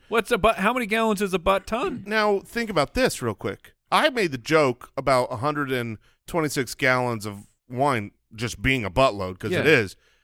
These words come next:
Speaker 2: But now think back to medieval times. A hundred and twenty-six gallons.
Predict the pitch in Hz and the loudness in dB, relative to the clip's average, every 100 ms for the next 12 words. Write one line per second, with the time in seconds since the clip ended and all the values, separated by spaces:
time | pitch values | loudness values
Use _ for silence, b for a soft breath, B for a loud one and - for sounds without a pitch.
0 | _ _ _ _ _ - 156 180 196 262 | _ _ _ _ _ -4 -4 0 2 2
1 | - 196 175 175 156 - 139 147 135 113 | 0 -4 -2 -2 -2 -4 -2 0 -2 -4
2 | - 180 120 - _ _ - 139 - 240 | -6 -4 -4 -8 _ _ -8 -8 -4 -2
3 | 302 262 180 147 127 - 226 233 175 - | 0 -2 -4 -6 -10 -8 -6 -6 -6 -6
4 | 170 - - 165 190 113 90 | -8 -10 -6 -2 -2 -2 -8